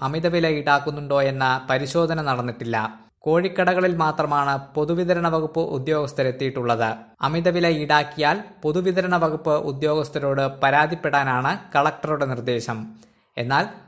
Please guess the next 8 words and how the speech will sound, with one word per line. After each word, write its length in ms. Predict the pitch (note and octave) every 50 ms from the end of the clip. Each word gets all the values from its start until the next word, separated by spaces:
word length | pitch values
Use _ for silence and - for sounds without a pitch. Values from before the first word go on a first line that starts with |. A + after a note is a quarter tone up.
| _ _ _
തുടർച്ചയായി 640 | - D3+ D#3 F3+ F3+ F3 F3+ - G3 G3 F#3 F#3+ F#3+
പരാതി 420 | F#3 F#3+ E3 D#3 D#3+ D#3+ E3+ F3
പറഞ്ഞിട്ടും 500 | E3 E3+ D#3+ D#3+ D#3+ D3+ - E3 D#3+ D#3 D3+ -
പൊതുവിതരണ 540 | - D3 C#3 D3+ D#3 E3+ E3+ F3+ F3 F3 F3+
ഉദ്യോഗസ്ഥർ 600 | E3+ D#3 D#3+ E3 D#3+ D3+ D3+ C#3+ - - D3+ C#3+ D3
അനങ്ങുന്നില്ലെന്നാണ് 1040 | - C3+ C#3 D3 D#3+ E3+ F3+ F3 E3+ D#3+ D#3 D3 D3 C#3+ C#3 C#3 C3+ C3 B2 A#2+
ജനങ്ങളുടെ 480 | C3+ C#3 C3+ C#3+ D3+ D#3 D#3+ D#3+ D3 C#3+
പരാതി. 440 | - C3 A#2+ A#2+ A#2+ A#2 A#2 A2+